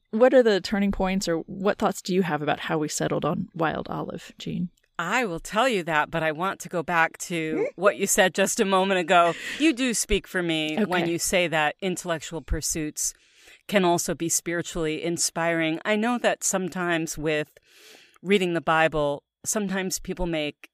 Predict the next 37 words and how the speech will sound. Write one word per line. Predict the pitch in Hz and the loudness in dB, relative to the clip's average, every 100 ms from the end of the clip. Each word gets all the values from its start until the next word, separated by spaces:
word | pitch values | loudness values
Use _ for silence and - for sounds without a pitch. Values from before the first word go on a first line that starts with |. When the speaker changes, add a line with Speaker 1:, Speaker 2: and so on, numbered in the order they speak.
| - | -6
Speaker 2:
a | 170 | -4
very | 143 170 160 156 151 - | 0 0 2 0 -4 0
stark | - - 165 143 - - | 0 2 2 2 -2 -10
distinction. | 170 - 180 175 - 170 - | -6 -4 -2 -2 -2 -4 0
And | 202 - | -2 4
I | 220 285 | 4 6
also | - 254 277 190 | 4 0 0 -4
used | 170 160 175 | -4 -6 -8
to | 180 | -6
make | 165 165 - - | -6 -6 -8 -10
a | |
pretty | 180 226 233 | -6 -6 -6
stark | - 190 180 | -4 -4 -4
distinction | - 170 - 180 - 160 151 143 - - - | -6 -10 -8 -8 -8 -6 -6 -8 -20 -20 -10
between | - 190 - 185 170 170 | -6 2 4 4 0 -2
critical | - 202 196 185 | -4 -4 -2 -4
reading | 165 185 175 165 | -4 -4 -2 -2
and | 156 | -2
devotional | 147 156 156 - 180 185 | -4 -4 -4 -4 -4 -4
Speaker 1:
Mm. | |
Speaker 2:
reading. | 185 190 196 196 - - - - | -2 0 0 -2 -10 -20 -20 -6
And | 233 339 | 2 4
I | |
want | 392 381 | 4 2
to | 339 | 2
share | - 277 247 | 0 0 2
that | 214 | 2
I | 208 | 2
read | 208 220 208 | 2 -2 -2
the | 185 | 0
Bible | 202 196 185 | 4 4 0
both | 165 214 247 | 0 0 0
critically | - 208 190 196 180 | -4 -4 -4 -6 -6
and | - 196 208 | -4 -2 -2
devotionally, | 202 175 160 - 160 160 160 175 - - - - | 0 0 -2 -2 -4 -2 -2 -4 -6 -20 -20 0
and | 202 202 185 | 2 4 2
my | 196 214 | 4 4